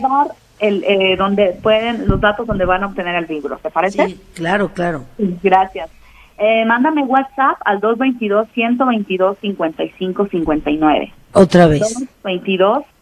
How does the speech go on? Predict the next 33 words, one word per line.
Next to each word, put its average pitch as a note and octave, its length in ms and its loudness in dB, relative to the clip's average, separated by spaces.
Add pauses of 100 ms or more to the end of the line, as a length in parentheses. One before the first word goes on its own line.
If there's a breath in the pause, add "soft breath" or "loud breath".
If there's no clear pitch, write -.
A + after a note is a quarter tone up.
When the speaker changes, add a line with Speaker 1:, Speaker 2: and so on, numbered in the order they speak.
Speaker 1:
ciento A3 400 0
veintidós, G3+ 580 0
cincuenta E3+ 460 -4
y E3 160 -6
cinco B3+ 380 2
cincuenta E3+ 400 -8
y E3 60 -8
nueve. E3 380 -4
Por F3+ 160 2
tercera F#3+ 380 0
vez, D#3+ 220 -6
dos A3 180 0
veintidós, A#3 560 -2
ciento B3 300 0
veintidós, G3+ 500 -2 (100)
cinco B3 460 0
cinco B3 460 -2
cinco G#3 280 -6
nueve. G#3 400 0 (880)
Con G#3+ 300 0
tu A3 100 -4
nombre A#3 300 0
completo, B3+ 460 -2
mencionando G3+ 520 0
que G3+ 100 -12
estuviste F#3+ 420 -6
aquí, - 360 -10
aquí F3+ 240 0
en F#3 60 -2
el G3 100 -2
programa F3+ 440 0
con E3+ 240 -8
Adriana. A3 760 0